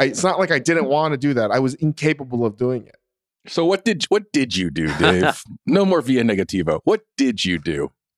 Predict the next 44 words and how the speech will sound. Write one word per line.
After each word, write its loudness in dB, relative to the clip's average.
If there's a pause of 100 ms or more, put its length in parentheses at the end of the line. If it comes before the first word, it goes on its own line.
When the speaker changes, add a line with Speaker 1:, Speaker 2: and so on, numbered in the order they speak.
(220)
Speaker 1:
I -6
really 0
translated 0
it -6 (140)
into 0
something 2
else 0
that 0
was 0
incomprehensible -2
by 0
anybody 0
<laughs> -16
else. 0 (280)
So -2
I, 2
I 4
looked 0
at 0
the, -2 (100)
the 0
recipe, -2
and 0 (500)
first 0
I 2
di-, -2
I 4
wasn't 0
able 0
to 0
buy 0 (300)
bolillos. 0
Bo-, 2
bolillos? 0
How 2
do 4
you 4
Speaker 3:
Bolillos, 2
yeah, 4
Speaker 1:
pronounce 0
it? 4
Speaker 3:
bolillos. 4
Speaker 1:
Bolillos. -2
Speaker 3:
What? 0